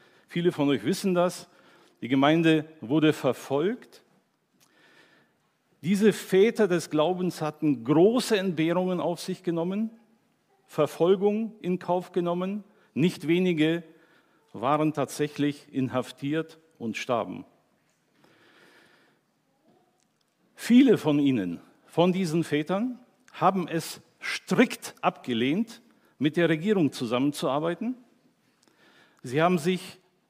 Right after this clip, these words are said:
der Geheimpolizei, die sie verfolgte, nicht gebeugt. Und ihr Anliegen war es, den Glauben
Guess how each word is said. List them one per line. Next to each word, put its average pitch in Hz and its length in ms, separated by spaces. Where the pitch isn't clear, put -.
der 123 600
Geheimpolizei, 156 1160
die 135 140
sie 147 160
verfolgte, 175 800
nicht 131 400
gebeugt. 123 640
Und 170 220
ihr 160 180
Anliegen 156 520
war 113 180
es, - 360
den 127 180
Glauben 185 800